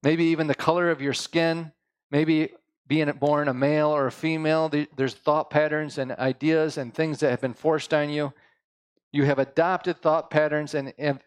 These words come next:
if, and if they are against the things of God, they are a stronghold.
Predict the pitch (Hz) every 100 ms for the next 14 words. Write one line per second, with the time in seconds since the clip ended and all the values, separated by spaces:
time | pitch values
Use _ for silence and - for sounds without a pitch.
0 | - 147 - - _ - 131 127 - 147
1 | 143 135 123 - 160 190 - - - _
2 | _ _ _ _ _ _ _ _ _ _
3 | _ 131 - 165 170 156 160 147 120 117
4 | 117 120 120 120 113 - 123 107 101 98